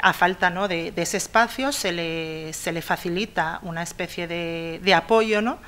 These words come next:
Para que el trabajador, aun estando de pie, bueno, pues pueda alternar y descansar la, eh, las piernas, ¿no? Ir alternando las piernas cada cinco o quince minutos, ¿no? Según su, su necesidad.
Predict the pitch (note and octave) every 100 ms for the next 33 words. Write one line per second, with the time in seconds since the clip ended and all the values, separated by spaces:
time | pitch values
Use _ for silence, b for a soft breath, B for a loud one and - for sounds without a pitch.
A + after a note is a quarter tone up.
0 | B B B B G#3 G#3 G#3+ - A3+ A#3+
1 | G#3 F#3 E3+ - F3+ F#3 E3 E3+ - F3+
2 | F#3+ F#3+ G#3 A#3 A#3+ G#3+ G3+ G3+ F#3+ -
3 | F#3 F3+ G3+ G#3 G3 F#3+ F#3 G3 G#3 A#3
4 | F#3 - F3 E3 - F3 F#3+ G#3 F#3+ F#3
5 | F#3+ - F3 E3+ E3 D#3+ D#3 D#3 D#3 D3+
6 | D3+ D3+ D3 D3 D3 D#3 D#3 G3+ F#3 -
7 | - G3+ G3+ F3 G#3 B3+ E3+ F3 D#3+ E3
8 | F3 F3 E3+ - F3+ F#3+ G#3 - E3 D#3+
9 | - F3 F3 F#3+ F#3+ F#3+ D#3+ - D#3+ -
10 | E3 D#3 D3+ D3 C#3+ F#3+ F3 - D#3 E3
11 | - D#3+ D#3+ D#3 - - F3 E3+ E3+ D3+
12 | D#3+ D3+